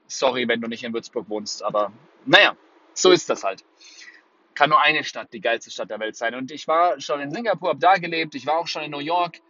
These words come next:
äh, ich war schon oft in London, äh, München, ähm, andere Großstädte, Bangkok und so. Und ich muss sagen, Würzburg ist einfach Nummer eins, völlig klar. Fragt mich jetzt nicht, warum, aber so ist das halt. Äh, okay,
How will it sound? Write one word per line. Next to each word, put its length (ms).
äh, 220
ich 100
war 140
schon 140
oft 200
in 80
London, 580
äh, 220
München, 800
ähm, 600
andere 300
Großstädte, 760
Bangkok 360
und 100
so. 200
Und 220
ich 140
muss 220
sagen, 360
Würzburg 460
ist 140
einfach 420
Nummer 320
eins, 340
völlig 280
klar. 240
Fragt 240
mich 120
jetzt 160
nicht, 220
warum, 360
aber 420
so 200
ist 220
das 200
halt. 300
Äh, 240
okay, 340